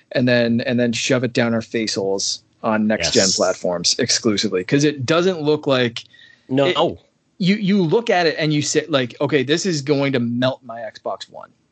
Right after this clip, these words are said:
Speaker 2: And the gameplay just looked really inventive as well.
Speaker 1: Yeah, yeah.
Speaker 2: Yeah.
Speaker 1: So, uh, yeah, that looks awesome.
Speaker 2: Yeah, Weird West is another game that kind of takes almost like a, um,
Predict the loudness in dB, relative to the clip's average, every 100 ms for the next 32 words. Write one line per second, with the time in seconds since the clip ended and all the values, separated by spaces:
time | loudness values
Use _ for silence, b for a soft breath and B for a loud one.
0 | _ _ _ -2 0 2 0 0 -2 0
1 | -4 -4 -6 -12 -2 0 0 0 -2 -4
2 | _ _ _ _ _ _ _ _ -6 -2
3 | 0 0 -4 -8 -12 -6 -4 0 0 0
4 | -6 -2 0 0 -4 -12 _ _ -4 -4
5 | -4 -6 -6 B -16 -8 -2 0 0 0
6 | 0 0 0 0 0 0 -2 -4 -6 -14
7 | _ _ _ _ _ _ _ -2 -2 0
8 | -2 -2 0 0 0 -2 -2 -2 -4 -2
9 | -2 0 0 0 -2 -4 -6 -2 0 2
10 | 0 -4 -4 -2 -2 -4 -2 -2 0 0
11 | 0 -4 B B -6 -2 0 -2 -4